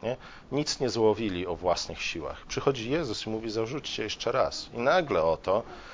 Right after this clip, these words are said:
złowili mnóstwo ryb, tak wiele, że nie byli w stanie wyciągnąć sieci na, do łodzi. E, kto wyciągnął te ryby na, w końcu na ziemię?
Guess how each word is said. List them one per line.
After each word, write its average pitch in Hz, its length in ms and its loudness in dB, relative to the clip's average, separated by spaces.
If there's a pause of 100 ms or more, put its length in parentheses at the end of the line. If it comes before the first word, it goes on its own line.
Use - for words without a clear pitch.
(120)
złowili 113 640 4 (320)
mnóstwo 110 580 0
ryb, 87 240 -2
tak 110 260 4
wiele, 113 260 6
że 107 80 -4
nie 98 100 -2
byli 95 180 -6
w - 60 -6
stanie 95 280 -4
wyciągnąć 92 560 -6
sieci - 340 -6
na, 85 260 -2 (300)
do 95 180 2
łodzi. 90 320 4
E, 98 80 -4 (3500)
kto - 160 0
wyciągnął 123 440 4
te 87 100 -4
ryby 87 220 -4
na, 82 260 -2 (300)
w - 80 -18
końcu 85 280 -4
na 85 120 -4
ziemię? 80 260 -8